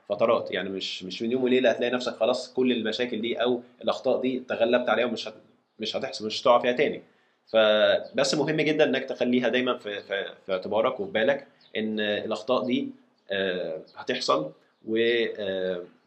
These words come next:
بداية كده لما بتبدأ تشوفها، ممكن تشوفها بنفسك لما تبدأ تتداول في الأكونت التجريبي. فلما تبدأ تتداول في الأكونت التجريبي ممكن تقع في خطأ مثلًا إنك تعمل أوفر تريدينج، ممكن تقع في خطأ إنك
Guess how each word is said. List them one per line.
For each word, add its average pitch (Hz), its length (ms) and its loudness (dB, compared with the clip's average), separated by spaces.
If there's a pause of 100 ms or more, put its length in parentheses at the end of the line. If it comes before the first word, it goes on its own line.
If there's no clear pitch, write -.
(120)
بداية 120 300 2
كده 123 320 0
لما 107 160 -2
بتبدأ 117 320 0
تشوفها، - 400 0
ممكن 139 220 -4
تشوفها 120 380 -2 (180)
بنفسك 147 420 0
لما 127 160 0
تبدأ 139 240 2
تتداول 131 340 2
في 135 60 -2
الأكونت 139 320 0
التجريبي. 139 460 -2 (500)
فلما 107 360 0 (380)
تبدأ 123 280 2
تتداول 123 260 0
في 120 80 0
الأكونت 113 300 -2
التجريبي 120 200 0
ممكن 120 220 -4 (200)
تقع 117 220 4
في - 60 -10
خطأ 123 240 4
مثلًا 117 380 -2 (240)
إنك 117 140 -2
تعمل 123 200 2
أوفر 120 240 0
تريدينج، 117 400 0 (200)
ممكن 120 180 -6
تقع 123 200 8
في - 60 -6
خطأ 123 340 4
إنك 110 460 -4